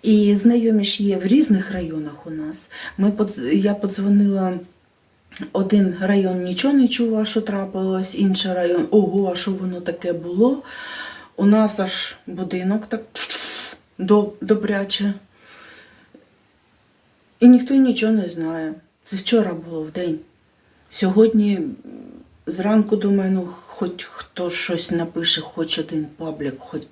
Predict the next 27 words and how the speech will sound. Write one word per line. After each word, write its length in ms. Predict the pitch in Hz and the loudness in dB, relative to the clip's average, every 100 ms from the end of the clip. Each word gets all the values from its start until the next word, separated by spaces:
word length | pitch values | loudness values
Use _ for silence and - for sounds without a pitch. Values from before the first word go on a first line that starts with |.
| - | -16
якось, 480 | 147 156 135 - 123 | -6 -4 -4 -6 -8
що 300 | - - 165 | -4 0 0
воно 280 | 170 175 170 | 0 -4 -6
було. 440 | 170 180 165 156 - _ _ _ _ _ _ _ - | -6 -8 -8 -10 -18 _ _ _ _ _ _ _ -16
М-м. 300 | - - 156 - _ _ _ _ _ _ _ _ _ _ | -10 -4 -4 -6 _ _ _ _ _ _ _ _ _ _
У 60 | 185 | 2
нас 220 | 196 196 | 2 2
уже 280 | 196 185 180 | -2 -2 -4
тут 300 | 175 165 - _ _ _ | -2 -6 -8 _ _ _
сусіди 640 | - - 190 180 160 165 160 - _ | -12 -6 -4 -2 0 0 -2 -8 _
усілякі 540 | - - 175 160 - | -6 -2 0 -2 -4
версії 520 | 147 214 254 - 220 214 | -2 0 0 -2 -2 -2
поробили, 760 | - 202 196 190 196 185 165 - - - - - | 0 0 0 0 -2 -2 -6 -10 -16 -16 -16 -14
яка 360 | - 185 170 180 | -6 -4 2 2
з 80 | 170 | 2
них 160 | 170 160 | -2 -6
буде 180 | 165 | -8
правильна, 640 | 151 170 180 185 160 151 151 - _ - _ - | -8 -8 -6 -2 -2 -4 -6 -16 _ -20 _ -16
не 100 | 151 | -16
знаю. 420 | - - - - - | -14 -14 -8 -2 2
І 140 | 226 | 2
це 220 | - 392 | 2 0
не 80 | 415 | -2
вперше, 440 | - 247 190 - | -4 -4 -2 -4
до 180 | - 156 | -6 -12
речі. 360 | 156 151 - 196 - _ _ - | -14 -10 -8 -10 -14 _ _ -2
Мгм. 360 | 294 311 320 | 4 6 4